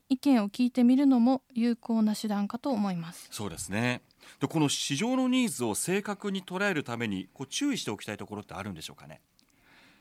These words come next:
Speaker 1: よく陥りやすいポイントとして、素晴らしい商品ができた、売れるし自信があると言って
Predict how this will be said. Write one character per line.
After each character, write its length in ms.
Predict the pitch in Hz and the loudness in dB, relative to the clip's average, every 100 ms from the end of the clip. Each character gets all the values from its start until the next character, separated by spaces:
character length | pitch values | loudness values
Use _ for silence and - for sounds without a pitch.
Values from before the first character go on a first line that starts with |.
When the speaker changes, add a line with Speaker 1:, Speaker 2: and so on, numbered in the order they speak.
| _ _ _ _ - | _ _ _ _ -4
Speaker 1:
よ 140 | 302 | -2
く 220 | - 262 220 | 0 -2 -2
陥 300 | - 254 254 | -2 2 4
り 80 | |
や 120 | 262 262 | 4 2
す 140 | 302 | 0
い 80 | 262 | -4
ポ 220 | - 220 | 0 2
イ 40 | |
ン 80 | 214 | 2
ト 100 | 202 | 0
と 160 | - 190 | -8 -8
し 100 | - | -6
て、 260 | 214 190 _ _ _ _ _ _ | -6 -6 _ _ _ _ _ _
素 200 | - 226 | -2 2
晴 180 | 254 302 | 4 4
ら 60 | |
し 100 | 311 | 2
い 100 | 339 | 0
商 180 | 330 269 | 2 4
品 160 | 254 226 | 6 6
が 120 | 214 | 4
で 120 | 220 | -2
き 80 | - | -4
た、 220 | - 143 _ _ _ _ _ _ - | -6 -6 _ _ _ _ _ _ -10
売 100 | 233 | -2
れ 120 | 269 | 0
る 120 | 285 | 0
し 160 | 269 - - | -2 -8 -8
自 120 | 214 | -2
信 220 | 262 277 | 8 10
が 120 | 285 294 | 10 8
あ 60 | |
る 160 | 214 - _ _ _ | 4 -4 _ _ _
と 120 | 269 | 0
言 80 | 254 | 0
っ 20 | |
て 360 | - - 247 | -2 -2 -2